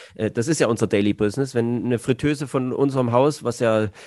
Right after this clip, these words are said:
hin und wieder mal in den Küchen schon gesehen worden ist, so eine London-Fritteuse von uns, äh, wenn die halt, äh, siebzehn, achtzehn, zwanzig Jahre alt ist und du kriegst ein Ersatzteil noch, hat das auch was mit Nachhaltigkeit zu tun.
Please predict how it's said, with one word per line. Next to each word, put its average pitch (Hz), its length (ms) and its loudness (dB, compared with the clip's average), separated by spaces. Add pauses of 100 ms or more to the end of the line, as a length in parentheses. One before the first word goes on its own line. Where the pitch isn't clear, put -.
(220)
hin 202 200 8
und 180 120 8
wieder 160 220 6
mal 139 240 4
in 123 120 0
den 120 360 2
Küchen 151 320 0
schon 135 300 0
gesehen 135 360 0
worden 113 200 2
ist, 135 220 0
so 131 80 0
eine 113 120 2
London-Fritteuse 117 800 0
von 113 160 -4
uns, 143 300 -4
äh, 120 240 0
wenn 139 120 0
die 135 160 2
halt, 135 320 2
äh, 120 360 2
siebzehn, 143 400 -6
achtzehn, 139 320 -8
zwanzig 139 360 -4
Jahre 127 220 0
alt 143 160 -2
ist 135 140 -6
und 123 80 -6
du 123 80 -8
kriegst 143 260 -6
ein 147 40 2
Ersatzteil 110 440 -2
noch, 104 220 -4 (200)
hat 170 200 0
das 147 160 -2
auch 101 180 6
was 110 180 4
mit 165 140 -2
Nachhaltigkeit 113 720 -2
zu - 100 -10
tun. 87 300 -10